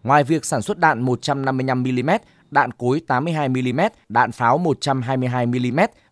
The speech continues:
và một trăm năm mươi hai mi-li-mét, cũng như đạn pháo một trăm hai mươi lăm mi-li-mét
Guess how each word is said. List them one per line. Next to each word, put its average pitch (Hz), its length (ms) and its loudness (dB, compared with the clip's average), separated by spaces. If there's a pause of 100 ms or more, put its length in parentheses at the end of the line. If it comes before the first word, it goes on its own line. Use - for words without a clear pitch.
và 123 140 0
một 120 220 0
trăm 131 200 -2
năm 127 120 -2
mươi 123 100 -2
hai 120 160 -2
mi-li-mét, 123 460 0 (340)
cũng 147 160 -2
như 139 160 2
đạn 127 200 0
pháo 120 280 0
một 165 220 -2
trăm 131 180 -2
hai 127 140 -2
mươi 127 100 -2
lăm 123 180 -2
mi-li-mét 123 440 0